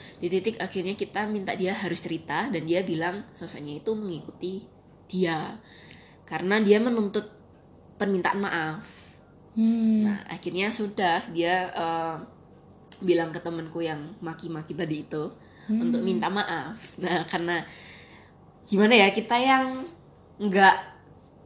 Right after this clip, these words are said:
Speaker 1: apa, nggak kebayang kalau bakal diikutin dan sebagainya, terus dibilangin kayak gitu kan takut ya.
Speaker 2: Mm-mm.
Speaker 1: Akhirnya dia minta maaf, cuman dianggapnya sama sosok ini nggak serius atau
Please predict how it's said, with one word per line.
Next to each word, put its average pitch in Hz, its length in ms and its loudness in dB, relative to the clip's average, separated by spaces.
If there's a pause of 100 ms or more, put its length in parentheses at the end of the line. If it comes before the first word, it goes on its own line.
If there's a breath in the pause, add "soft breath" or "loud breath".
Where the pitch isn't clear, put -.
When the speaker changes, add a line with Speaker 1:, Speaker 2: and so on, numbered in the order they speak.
(400)
Speaker 1:
apa, - 160 -4
nggak 214 320 0
kebayang 175 720 6
kalau 208 320 4
bakal 170 400 -2
diikutin 170 580 -2
dan 165 140 -4
sebagainya, 160 720 -4 (920 soft breath)
terus - 240 -8
dibilangin 175 480 0
kayak 180 160 -4
gitu 190 100 -8
kan 247 220 -6 (400)
takut 220 400 0
ya. 165 320 0 (260)
Speaker 2:
Mm-mm. 214 400 -2
Speaker 1:
Akhirnya 196 320 2
dia 240 140 4
minta 240 160 0
maaf, 208 320 -2
cuman 233 400 -4 (800)
dianggapnya 180 920 0
sama 180 320 -4
sosok 175 280 -8
ini 165 380 -8
nggak 165 220 -10
serius 165 960 -4
atau 151 380 -10